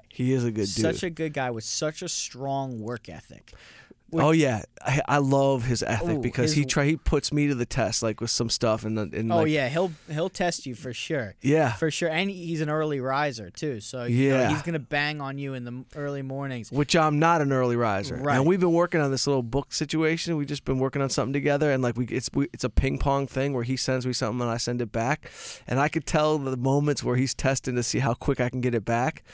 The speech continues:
Speaker 1: But I don't rush it. I, 'cause, you know, I gotta go over everything a hundred times to make sure it's smooth. But the good news is he called me, he called me a couple days ago, and he, oh no, we had lunch. We were having lunch at Jones on Third,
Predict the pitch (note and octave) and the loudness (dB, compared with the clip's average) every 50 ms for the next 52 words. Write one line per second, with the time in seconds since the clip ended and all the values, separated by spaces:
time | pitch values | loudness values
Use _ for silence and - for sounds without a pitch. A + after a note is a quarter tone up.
0 | - - - - - - - - - _ C#3 C3 A#2+ - - _ _ _ _ _ | -20 -20 -20 -18 -18 -20 -20 -20 -4 _ 0 0 0 -2 -6 _ _ _ _ _
1 | _ _ - - - - D#3 F3+ F#3 E3+ D#3 C#3+ C3 C#3 D#3 D#3 C#3+ - - - | _ _ -18 -8 -2 2 4 4 4 4 4 4 6 6 6 6 4 2 0 0
2 | - - _ _ - B2 C3 C3 - - D3 C3 A#2+ C3 D3 C3+ A#2 A2+ B2+ B2 | -2 -4 _ _ 2 2 2 2 2 0 0 0 2 2 2 2 2 2 2 2
3 | B2+ A#2+ A2+ A2 B2+ B2 A#2+ A#2 A#2+ G#2+ F#2 A2+ A2 A#2 A2+ A#2+ A2+ G#2+ G2+ A#2 | 0 0 0 2 2 2 2 2 0 0 0 0 -2 -4 -4 -4 -4 -4 -2 0
4 | A#2+ A#2 A2+ - - B2 A#2+ B2 A2+ A2+ A#2 A#2 A#2 - - A#2+ A#2 A2 - - | 0 0 0 0 0 0 0 0 0 0 -2 -2 -2 0 -2 -2 -2 -2 -2 -2
5 | - B2 B2 C#3 C#3+ C3+ - - - - - - - - - - C3 - - B2 | 0 0 2 2 0 0 -4 -12 -16 -20 -20 -20 -20 -20 -4 -4 -2 0 0 0
6 | G#2+ D3 D3+ C#3 C#3+ C#3 C3 A#2 A#2+ A#2+ A#2+ A2+ A2 A2 G#2 G#2 C3+ C3 - - | 2 2 2 2 4 2 2 2 2 2 2 0 0 -2 -4 -2 -2 -2 -2 0
7 | - B2+ B2 B2+ B2+ A#2+ B2+ B2 B2 A#2+ A#2+ A#2+ A#2 A#2 A#2 G#2+ - - - - | 2 2 4 4 2 2 2 2 2 4 4 2 2 0 0 -2 -6 -10 -18 -20
8 | - - - - - - _ - - - - - C#3 C3 C3 B2+ C3 C3 B2+ B2 | -20 -20 -20 -20 -20 -16 _ 0 0 0 2 2 2 2 2 2 2 2 2 2
9 | B2 A#2+ A#2+ A#2+ A#2+ A#2+ A#2+ A#2 A#2 A2+ A2+ A2+ A2 A2 G#2+ G2 - - C#3+ C3 | 2 2 2 2 2 2 2 2 0 0 0 0 0 0 -2 -2 0 0 0 2
10 | C#3 B2 A2+ C3+ B2+ C#3 D3 C#3+ - C3+ G#2+ A#2 G#2+ G2 F#2 F#2 G2+ G2+ - _ | 0 0 0 2 2 4 2 2 2 0 0 2 2 2 2 0 0 -4 -6 _
11 | - - - _ _ - A2+ A#2 A#2 - - - E3+ G3 A3 F#3+ C3 F2 - - | -20 -20 -20 _ _ -2 0 0 0 0 2 2 2 4 4 4 2 0 -4 -4
12 | - C3+ D3 D3+ C3 C3 C#3+ - D#3 A2+ - - - C3 C3+ C3+ C3+ C3 C3+ C#3+ | 0 2 2 2 2 2 2 2 2 0 -2 -4 -2 0 0 0 0 0 2 2
13 | D3+ C#3+ - A2+ A2 A2 - B2 B2 C3+ C3 C3 C3 A#2+ A#2+ - - C#3+ C#3+ B2+ | 0 0 -2 -4 -4 -2 0 0 0 0 0 0 -2 -2 -2 -2 -2 0 0 0
14 | A2 D#2+ - | 0 -2 -4